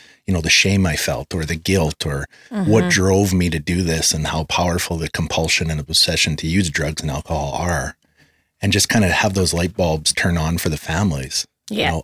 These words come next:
Speaker 1: "Oh, this is a new perspective that I didn't understand." And it's been fascinating to have those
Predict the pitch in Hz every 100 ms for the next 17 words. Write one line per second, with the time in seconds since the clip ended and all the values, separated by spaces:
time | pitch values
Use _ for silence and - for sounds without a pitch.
0 | - 135 139 107 - 95 92 90 - -
1 | 135 127 - - 80 80 90 87 82 76
2 | - 95 101 110 95 78 - 107 - 117
3 | 170 151 - 76 - 85 78 78 80 82
4 | 80 80 - -